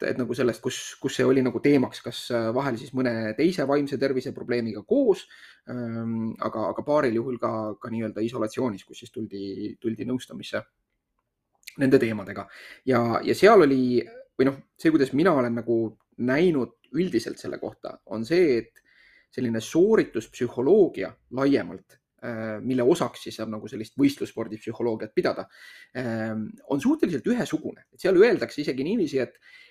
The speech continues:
et see, see, see sooritus, mida tajutakse kriitilisena, et pole nagu nii-öelda sellest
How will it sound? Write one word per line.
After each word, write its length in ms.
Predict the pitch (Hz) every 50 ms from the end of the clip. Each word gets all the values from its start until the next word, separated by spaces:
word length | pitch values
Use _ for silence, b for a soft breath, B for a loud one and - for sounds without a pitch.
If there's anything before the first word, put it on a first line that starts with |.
| b b
et 100 | 113 117
see, 200 | - 127 131 123 117 110 - - _
see, 340 | - - 139 135 131 117 -
see 160 | - - 127
sooritus, 680 | - - - 147 185 233 254 254 196 143 - - - -
mida 220 | 127 123 117 117 110
tajutakse 640 | - 156 202 233 180 - - 120 117 - - 110 -
kriitilisena, 720 | - 127 135 170 185 - - 254 254 226 233 226 220 214 220 b b b b
et 240 | b - - - _
pole 220 | - - 233 214 170 139 120 110 - - _
nagu 320 | - 131 120 - 123 117
nii-öelda 260 | - 131 135 120 123
sellest 300 | 123 131 131 - - _